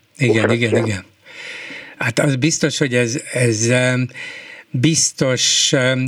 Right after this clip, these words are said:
Speaker 1: ja, ja, ja, de gondolom, hogy arra gondol talán, hogy, hogy,
Speaker 2: Nyilatkozott.
Speaker 1: eh, korábbi, korábbi miniszterek, államtitkárok, kormánytagok, ez a bizonyos V huszonegy tagjai, és ott volt Gönc Kinga is,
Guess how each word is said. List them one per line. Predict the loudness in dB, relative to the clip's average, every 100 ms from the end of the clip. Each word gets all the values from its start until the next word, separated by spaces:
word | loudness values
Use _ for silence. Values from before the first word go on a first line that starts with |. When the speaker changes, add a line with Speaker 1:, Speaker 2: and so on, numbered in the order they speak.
| 0
Speaker 1:
ja, | 2 4
ja, | 4
ja, | 4 2 2 0
de | 0
gondolom, | 0 2 2 2 2 2
hogy | 2 2
arra | 2 2 2
gondol | 2 2 4 2
talán, | 2 0 2 2 0
hogy, | 2 4 4 -2 -6 -12 -12 -14 -16 -14
hogy, | -6 0 4 4
Speaker 2:
Nyilatkozott. | 4 4 4 2 2 0
Speaker 1:
eh, | -4
korábbi, | 0 2 2 2 0 0
korábbi | 2 2 2 0 2 4
miniszterek, | 6 4 2 0 -2 0 0
államtitkárok, | 2 0 0 -2 0 -2 0 -4 0
kormánytagok, | 0 2 2 0 0 -2 0 0 -2 -8 -8 0
ez | 2
a |
bizonyos | 2 2 2 2 2
V | 2 2 0
huszonegy | 0 0 0 2 2 0 -4 -8 -14 -4
tagjai, | 0 2 2 2 2
és | 2
ott | 0 2
volt | 2 2
Gönc | 0 0
Kinga | 0 0 2 2
is, | 0